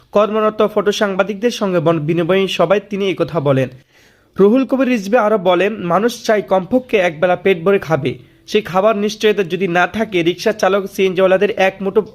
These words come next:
চাল কেনার সামর্থ্য যদি না থাকে, তাহলে আন্দোলনের যে আত্মদান, ছাত্র শ্রমিক জনতার এবং সতেরো বছরের রাজনৈতিক দলগুলোর যে আত্মদান, এটা বৃথা যাবে। কেন এখনো মুদ্রাস্ফীতি হবে?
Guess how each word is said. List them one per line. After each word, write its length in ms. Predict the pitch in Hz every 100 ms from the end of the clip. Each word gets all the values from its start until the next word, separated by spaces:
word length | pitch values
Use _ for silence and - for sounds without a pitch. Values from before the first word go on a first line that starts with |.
| - -
চাল 200 | 185 190
কেনার 240 | 208 196 190
সামর্থ্য 480 | 190 180 185 240 196
যদি 240 | 208 220
না 220 | 185 196 214
থাকে, 340 | 208 160 208 208 - - _
তাহলে 280 | 196 202 226
আন্দোলনের 580 | - 208 202 208 208 165
যে 140 | 208
আত্মদান, 640 | 208 190 - 196 196 220 214 214
ছাত্র 280 | 196 202
শ্রমিক 400 | 214 214 202 196
জনতার 360 | 170 190 180 165
এবং 340 | 147 185 214
সতেরো 400 | 180 196 196 240
বছরের 360 | 214 214 220 196
রাজনৈতিক 600 | 190 156 190 226 226 160
দলগুলোর 600 | 185 180 165 208 196 208 - - -
যে 80 |
আত্মদান, 600 | 202 202 - 190 208 226
এটা 240 | 202 196 196
বৃথা 360 | 156 185 185
যাবে। 320 | 156 147 131 - - - - _ _ _ _ _ _ _ _ _ -
কেন 180 | 208
এখনো 300 | 233 226 233
মুদ্রাস্ফীতি 680 | 220 220 214 214 220 220 240
হবে? 400 | 214 185 147 127